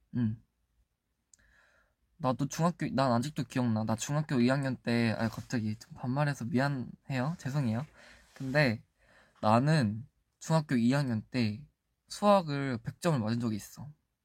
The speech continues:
내 자랑은 아니지만 난 아직도 그 수학 선생님이 기억이 나고, 그 선생님이 되게 잘 가르치셔서 너무 좋아했어. 그 쌤이 되게 재밌었거든. 아무튼 그랬단다.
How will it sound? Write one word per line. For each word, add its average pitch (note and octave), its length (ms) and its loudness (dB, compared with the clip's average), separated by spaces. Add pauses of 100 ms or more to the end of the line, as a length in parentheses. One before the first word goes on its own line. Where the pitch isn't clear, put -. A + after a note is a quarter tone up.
(680)
내 C3 120 2
자랑은 C3+ 360 2
아니지만 A#2 760 -2 (680)
난 B2+ 160 -2
아직도 C3 720 0 (160)
그 A2 360 0
수학 F3+ 240 -2
선생님이 F#3+ 400 0
기억이 B2+ 320 -2
나고, A2 480 -4 (540)
그 C#3 120 -6
선생님이 F3 500 0
되게 A2+ 580 -2 (1200)
잘 A#2+ 160 0
가르치셔서 B2 880 0
너무 A#2 440 0
좋아했어. - 580 -4 (240)
그 C3 80 -8
쌤이 C#3 480 -4
되게 G#2+ 180 -6
재밌었거든. - 640 -8 (1080)
아무튼 A#2+ 240 -8
그랬단다. C3+ 580 0